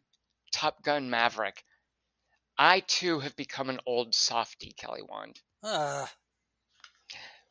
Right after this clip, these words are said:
Speaker 1: What I would have previously dismissed as, like, sentimental or cliched
Speaker 2: Uh-huh.
Speaker 1: Super worked for me,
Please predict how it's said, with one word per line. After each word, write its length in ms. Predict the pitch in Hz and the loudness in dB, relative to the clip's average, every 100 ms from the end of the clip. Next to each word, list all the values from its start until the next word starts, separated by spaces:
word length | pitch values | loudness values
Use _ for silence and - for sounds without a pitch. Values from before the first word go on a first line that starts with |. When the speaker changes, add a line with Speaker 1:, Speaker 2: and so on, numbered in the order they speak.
| _ | _
Speaker 1:
What 220 | 151 170 - | 10 10 12
I 120 | 185 | 10
would 220 | 180 214 | 12 8
have 180 | 208 - | 8 -4
previously 760 | - - 214 220 233 - 220 202 | -8 -4 -2 0 2 2 -2 -4
dismissed 800 | 135 180 - 160 160 120 - - | 0 4 4 4 2 4 0 -2
as, 160 | 131 | 0
like, 160 | 135 117 | 0 2
sentimental 840 | - 151 151 151 143 156 156 170 - | 2 2 0 0 0 0 2 2 2
or 80 | 143 | -6
cliched 880 | - 147 135 - 135 123 165 185 160 _ _ _ - | -8 -6 -2 0 0 -2 -2 -6 -8 _ _ _ -16
Speaker 2:
Uh-huh. 240 | 139 135 143 - _ _ _ _ _ _ _ _ _ - | -10 -10 -12 -20 _ _ _ _ _ _ _ _ _ -6
Speaker 1:
Super 560 | - - - 180 165 156 | 0 2 4 2 4 4
worked 340 | 123 123 - | 4 2 0
for 200 | - 120 | -6 -6
me, 280 | 98 92 98 | -6 -12 -16